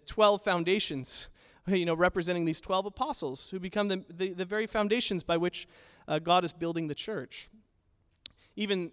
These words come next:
the Apostle Peter, who's referred to as the rock here, in his letter in First Peter two, he'll actually refer to the church as living stones. He has no problem saying that the apostles are foundations, but that,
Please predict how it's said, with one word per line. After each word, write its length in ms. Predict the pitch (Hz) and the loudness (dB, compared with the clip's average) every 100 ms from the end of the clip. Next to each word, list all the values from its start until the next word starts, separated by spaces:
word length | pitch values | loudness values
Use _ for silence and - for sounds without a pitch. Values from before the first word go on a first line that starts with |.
| - | -8
the 80 | 170 | -6
Apostle 360 | 160 190 175 151 | -2 0 0 -2
Peter, 360 | - 262 160 | -4 -2 -2
who's 180 | 165 160 | -2 -6
referred 320 | 165 240 269 | 0 4 4
to 140 | 226 165 | 4 -2
as 80 | |
the 100 | - | 0
rock 280 | 170 254 294 | 2 2 2
here, 280 | 170 135 131 _ - - | -4 -6 -8 _ -20 -4
in 120 | 160 | 2
his 220 | 185 254 | 2 2
letter 460 | 196 156 139 170 208 _ _ _ - - | 2 0 0 -4 -8 _ _ _ -20 -10
in 140 | 175 151 | -6 -4
First 260 | 190 180 | -4 -4
Peter 220 | - 165 | -4 -4
two, 320 | 143 - 269 180 | -4 -2 -2 0
he'll 240 | 214 208 | 2 4
actually 340 | 170 - 180 | 4 2 0
refer 320 | 170 170 - 196 | 0 0 0 -2
to 100 | 208 | -2
the 100 | 196 | -6
church 380 | - 240 226 180 | 0 0 0 -2
as 100 | 160 | 0
living 360 | 202 294 269 | 2 2 2
stones. 600 | - 165 127 123 - - _ - - _ | 0 -2 -6 -8 -10 -10 _ -20 -20 _
He 140 | 202 | 2
has 120 | 208 208 | 2 4
no 100 | 254 | 6
problem 300 | 262 254 233 | 8 8 6
saying 240 | 226 208 | 2 2
that 120 | 190 | 0
the 40 | 175 | -2
apostles 420 | 165 220 233 190 | 0 0 0 -4
are 80 | 185 | -2
foundations, 680 | 185 170 214 254 185 156 | -2 2 2 2 0 -2
but 180 | 151 175 | 0 0
that, 140 | 180 | 0